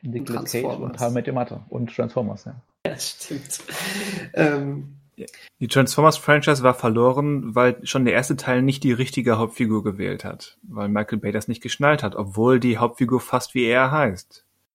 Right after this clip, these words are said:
Speaker 3: Mit Michaela Baines.
Speaker 1: <laughs>
Speaker 2: Ah.
Speaker 3: Das ist kein Zufall, würde ich sagen.
Speaker 1: Nee, das stimmt. Aber, wobei ich ja den ersten Transformers-Film ja eigentlich wirklich noch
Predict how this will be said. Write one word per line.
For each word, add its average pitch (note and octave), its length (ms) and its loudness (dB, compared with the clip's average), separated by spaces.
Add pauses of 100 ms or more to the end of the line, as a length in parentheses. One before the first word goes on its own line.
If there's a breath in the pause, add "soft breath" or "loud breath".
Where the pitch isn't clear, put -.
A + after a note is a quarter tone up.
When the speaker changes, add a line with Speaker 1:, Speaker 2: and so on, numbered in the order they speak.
(160)
Speaker 3:
Mit A2 200 -8
Michaela A2+ 720 4
Baines. G#2 1080 0 (640)
Speaker 1:
<laughs> - 220 -12
Speaker 2:
Ah. D#3+ 460 0 (1200 loud breath)
Speaker 3:
Das A2 140 2
ist G#2 60 -8
kein A2 200 0
Zufall, A#2+ 400 2
würde G#2 120 -6
ich G#2+ 100 -10
sagen. - 380 -8 (240)
Speaker 1:
Nee, E3+ 140 6
das - 420 -6
stimmt. - 460 -10 (520)
Aber, D3+ 680 0
wobei D3+ 220 -2
ich E3+ 80 -4
ja E3+ 80 0
den D#3 180 -4
ersten D#3 300 -12
Transformers-Film C#3+ 680 -10
ja C3+ 80 -6
eigentlich C3+ 260 -8
wirklich C3+ 240 -8
noch - 320 -12